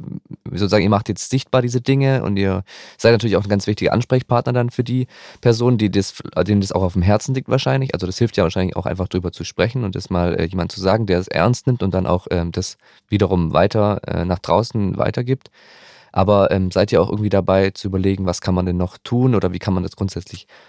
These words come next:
verhindern? Oder gibt's irgendwelche Orte, die man, äh,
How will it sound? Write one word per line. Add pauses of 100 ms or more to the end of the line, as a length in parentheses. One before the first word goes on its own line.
verhindern?
Oder
gibt's
irgendwelche
Orte,
die
man, (320)
äh,